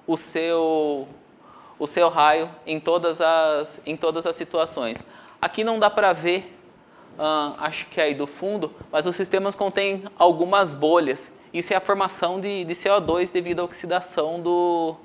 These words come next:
da espécie orgânica. Isso também dis-, dis-, causa alguns distúrbios no, nos anéis. Aqui a gente vê o-, umas imperfeições, que é por causa da, da bolha se desprendendo e fazendo com que o,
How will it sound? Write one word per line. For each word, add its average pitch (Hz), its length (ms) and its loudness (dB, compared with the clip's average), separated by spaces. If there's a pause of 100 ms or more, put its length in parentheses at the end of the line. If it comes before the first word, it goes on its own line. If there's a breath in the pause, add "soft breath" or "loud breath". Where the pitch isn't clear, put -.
(280 loud breath)
da - 120 4
espécie 165 720 -4
orgânica. 143 580 0 (180 loud breath)
Isso 165 200 -4
também 185 340 2
dis-, 175 300 -10
dis-, - 420 -10 (160)
causa 180 280 6
alguns 180 240 -2
distúrbios 165 640 0
no, 147 420 0
nos 147 220 -4
anéis. 156 340 2
Aqui 165 160 -6
a 151 60 0
gente 160 240 -8
vê 160 140 0
o-, 151 160 4 (260 loud breath)
umas 156 240 0
imperfeições, 160 760 -2
que - 120 -2
é - 20 2
por 185 160 0
causa 185 300 4
da, 175 260 2 (240 loud breath)
da 170 100 10
bolha 165 320 6
se 165 140 -4
desprendendo 180 800 -2 (320 loud breath)
e - 80 -4
fazendo 175 420 2
com 170 180 -6
que 175 200 -2
o, 156 240 0